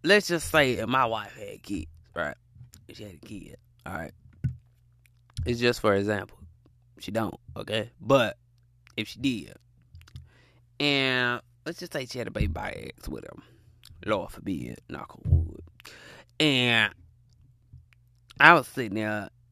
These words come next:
like, okay, I was looking at this child, right? And she told me that that's my child. I'm gonna fucking know because I'm into this shit.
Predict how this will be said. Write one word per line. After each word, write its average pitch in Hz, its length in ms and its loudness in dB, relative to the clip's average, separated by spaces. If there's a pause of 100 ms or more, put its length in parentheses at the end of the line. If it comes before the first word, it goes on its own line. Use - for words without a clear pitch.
like, 104 380 -4 (580)
okay, 101 480 -4 (560)
I 123 100 2
was 127 100 -2
looking 165 240 -8
at 101 40 -12
this - 120 -20
child, - 320 -10 (320)
right? - 160 -4 (880)
And 107 140 -4
she 160 100 -8
told 113 320 -6
me 131 220 -8 (240)
that 107 240 -12
that's - 680 -8
my 110 200 -10
child. 220 360 -14 (1080)
I'm 170 100 -2
gonna 160 180 -6
fucking - 460 -8
know - 300 -10
because - 340 -16
I'm 170 160 -6
into 95 460 -12
this - 160 -20
shit. - 320 -8